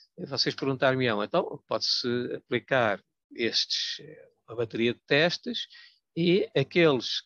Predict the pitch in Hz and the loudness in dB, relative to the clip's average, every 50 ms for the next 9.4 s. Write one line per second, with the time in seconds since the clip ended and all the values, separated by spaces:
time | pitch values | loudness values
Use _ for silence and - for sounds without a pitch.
0 | _ - 165 160 151 135 123 - - - - _ - 113 107 107 - - - - | _ -2 2 2 4 2 2 -2 -6 -14 -12 _ -2 -2 0 0 -2 -6 -6 -2
1 | - 120 120 117 - - 139 127 - - - - 110 - - - 117 104 - - | 0 0 0 0 0 -2 -4 -2 -4 -4 -6 -6 -4 -4 -4 -4 -2 -2 -2 2
2 | 131 123 117 - - 139 131 143 151 175 214 - - - - - _ _ _ _ | 2 2 2 2 0 0 0 2 2 0 0 -2 -6 -14 -14 -14 _ _ _ _
3 | - - _ _ _ _ - - 113 113 110 117 113 127 123 117 110 107 104 104 | -20 -20 _ _ _ _ -10 -6 -4 -2 0 2 2 4 4 6 4 4 2 0
4 | 101 98 _ - 120 113 113 110 110 107 101 - 120 107 110 110 110 110 101 - | -2 -4 _ -6 -4 -2 -2 -2 -2 -4 -4 -4 -2 -2 0 0 0 -2 -4 -6
5 | - 95 - - 113 101 - 123 117 123 - - 143 139 170 226 277 214 - - | -8 -6 -4 -2 -2 -2 0 0 0 0 0 0 0 0 0 -2 -4 -6 -6 -6
6 | - - 117 110 107 101 - - - - 113 107 - 120 110 117 110 - - - | -4 -2 -2 -2 -4 -4 -6 -6 -4 -2 -2 -2 -2 -2 -2 -2 -2 -2 -4 -8
7 | - 101 101 - _ _ _ _ _ - - - 127 113 107 104 - - - - | -8 -8 -8 -8 _ _ _ _ _ -4 -2 0 0 0 -2 -2 -8 -14 -14 -16
8 | 107 - 107 110 107 107 - - 131 127 139 151 180 196 190 - 147 117 120 143 | -12 -4 0 0 0 0 0 -2 -2 0 0 0 0 0 0 0 0 0 0 0
9 | 131 - - - 104 98 95 - | 0 -2 -4 -4 -4 -4 -4 -4